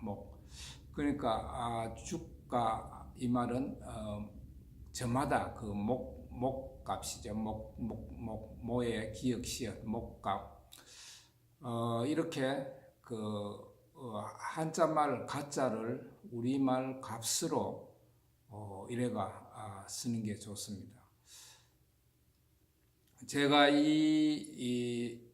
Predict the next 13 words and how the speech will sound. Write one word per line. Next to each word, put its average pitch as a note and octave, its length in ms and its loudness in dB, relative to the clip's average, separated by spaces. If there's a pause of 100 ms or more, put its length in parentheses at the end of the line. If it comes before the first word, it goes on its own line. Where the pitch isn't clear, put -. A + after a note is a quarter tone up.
(200)
우리 B2+ 460 0 (160)
이호동님께서, C#3+ 1500 4 (720)
어, G2+ 640 -8 (260)
우리 C#3 500 6
글 D#3+ 340 6
바로쓰기란 A2 960 0
책을 B2+ 680 -2
하나, A#2 380 -2
둘, A2+ 220 -2
셋 - 500 -6
이렇게 G#2+ 400 -8
내놨는데요. A2 960 -2 (1040)
어, G#2 560 -4